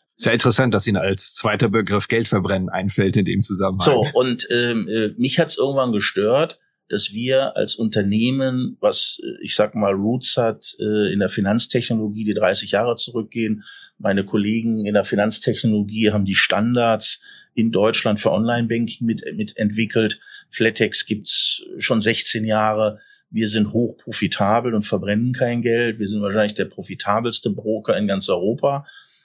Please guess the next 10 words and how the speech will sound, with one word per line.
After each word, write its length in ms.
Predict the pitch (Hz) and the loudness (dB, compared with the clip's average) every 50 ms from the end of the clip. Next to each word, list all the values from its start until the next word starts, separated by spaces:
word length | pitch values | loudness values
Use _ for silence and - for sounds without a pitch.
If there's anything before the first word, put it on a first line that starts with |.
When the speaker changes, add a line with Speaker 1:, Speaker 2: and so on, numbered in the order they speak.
| _ _ _ - | _ _ _ 0
Speaker 2:
Ähm, 420 | 131 120 120 123 123 123 117 107 - | 2 4 4 4 2 2 0 -2 -2
und 160 | - 117 110 | -2 -2 -2
mich 160 | 113 113 - | -2 -2 0
hat's 220 | - 120 - - - | 0 0 0 0 -2
gestört, 540 | 120 107 - - - 110 117 127 135 - - | -2 -2 -2 0 0 2 2 2 2 0 -2
dass 200 | 120 - - 113 | -4 -4 -4 -4
wir 400 | 113 117 120 120 113 104 - _ _ _ _ _ _ _ _ - | -2 0 2 2 0 0 -4 _ _ _ _ _ _ _ _ -6
mit 260 | 98 107 104 104 - | -4 -4 -2 -2 0
der 120 | 110 101 101 | -2 0 0
Fintech-Industrie 1700 | - - - - 147 151 170 180 180 - - 143 - - - 123 120 107 117 - - - - - - 120 120 120 120 120 120 - | 0 0 0 2 2 2 0 0 -2 0 -2 -2 -2 -2 -2 -2 -2 -2 -2 -2 -2 -2 -4 -4 -4 -4 -4 -2 -4 -4 -6 -8